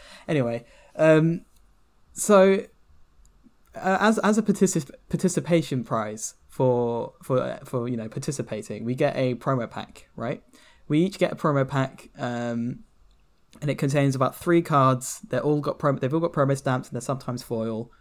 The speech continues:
or mostly foil. Um, Sarah and I got some pretty insane pulls. <laughs>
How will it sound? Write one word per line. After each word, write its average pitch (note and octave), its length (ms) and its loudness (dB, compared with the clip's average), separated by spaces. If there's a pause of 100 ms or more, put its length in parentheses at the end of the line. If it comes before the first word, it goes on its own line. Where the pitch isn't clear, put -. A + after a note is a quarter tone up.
or A2 100 -6
mostly A2+ 260 -4
foil. A2 460 -8 (520)
Um, D3 380 0 (180)
Sarah G3+ 460 0
and C#3+ 160 -2
I A#2 360 -4 (560)
got - 360 -2
some B2+ 640 -2 (520)
pretty C3+ 420 0
insane A#2+ 420 -4
pulls. A2+ 440 -6 (340)
<laughs> F3 80 2